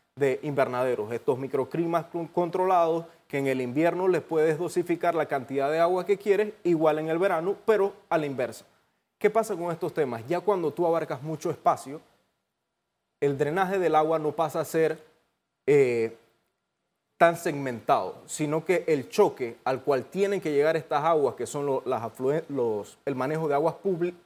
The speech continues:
pluviales de la región, se ve colapsado porque no hay forma de que el agua permee y pueda sa-, pueda liberarse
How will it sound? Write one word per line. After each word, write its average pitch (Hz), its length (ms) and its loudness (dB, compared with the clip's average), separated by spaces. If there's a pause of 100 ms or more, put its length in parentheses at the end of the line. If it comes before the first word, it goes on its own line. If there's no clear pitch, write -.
(120)
pluviales 175 640 4 (300)
de 139 100 0
la 160 100 6
región, 175 400 0 (260)
se 156 180 4
ve 143 120 6
colapsado 151 720 2
porque 131 360 -2
no 156 360 0
hay 156 120 0
forma 151 380 0
de 139 120 0
que 131 80 -4
el 131 100 0
agua 135 400 0 (360)
permee 151 640 0 (340)
y 156 100 2
pueda 170 460 2
sa-, 147 180 -6 (140)
pueda 156 340 4
liberarse 135 680 -4